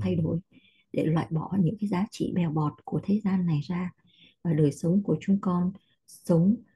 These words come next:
trong sự sống của Ngài, quyền năng của Ngài,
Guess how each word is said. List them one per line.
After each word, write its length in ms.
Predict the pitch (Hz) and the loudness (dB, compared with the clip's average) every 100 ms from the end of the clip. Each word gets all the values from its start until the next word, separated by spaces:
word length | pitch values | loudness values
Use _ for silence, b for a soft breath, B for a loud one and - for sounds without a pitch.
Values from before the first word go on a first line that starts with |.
| b b _ | b b _
trong 360 | - 190 175 175 - _ _ _ _ - | 2 2 2 -2 -8 _ _ _ _ -8
sự 360 | 196 - - - | -8 -2 0 0
sống 380 | - 165 170 226 - | 2 4 4 4 0
của 180 | 160 156 | -2 -2
Ngài, 360 | 170 160 156 165 _ | -2 -2 -4 -8 _
quyền 280 | - 160 147 | 4 4 4
năng 220 | 185 180 | 2 0
của 140 | - 170 | -2 -2
Ngài, 320 | 170 160 | 0 0